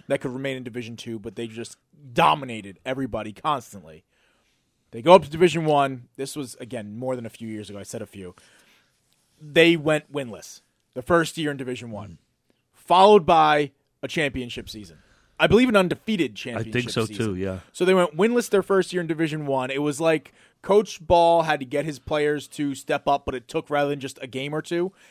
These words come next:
Speaker 1: it took an entire year of seeing the speed. Think of a minor leaguer stepping up to the majors. Think of a J V stepping up to varsity. It was the same thing.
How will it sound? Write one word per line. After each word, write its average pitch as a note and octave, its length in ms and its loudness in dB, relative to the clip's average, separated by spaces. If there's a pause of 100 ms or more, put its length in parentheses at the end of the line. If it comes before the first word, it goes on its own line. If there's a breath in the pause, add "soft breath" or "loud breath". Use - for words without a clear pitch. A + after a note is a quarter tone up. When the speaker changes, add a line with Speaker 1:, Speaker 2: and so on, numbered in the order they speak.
(100)
Speaker 1:
it D#3 100 -6
took D#3 160 -2
an D3 60 -4
entire E3 440 0
year D3 400 -4
of C3+ 260 -2
seeing F3 460 -6
the D#3 80 -8
speed. B2+ 460 -6 (260 soft breath)
Think F3 160 -6
of F3+ 160 4
a D3 60 -4
minor D#3 380 0
leaguer D3+ 420 0
stepping C3+ 360 -6
up C3 200 -8
to B2+ 320 -8 (240 soft breath)
the B2+ 80 -10
majors. D#3 500 0
Think C#3+ 240 -10
of C3 220 -4
a B2 60 -10
J D3+ 260 -2
V D3+ 220 -6
stepping A#2+ 340 -8
up A#2 120 -16
to B2+ 80 -12
varsity. D3+ 600 -2 (500 soft breath)
It D#3+ 140 0
was D3 180 -2
the C3 80 -12
same D3 320 -4
thing. F#2+ 380 -12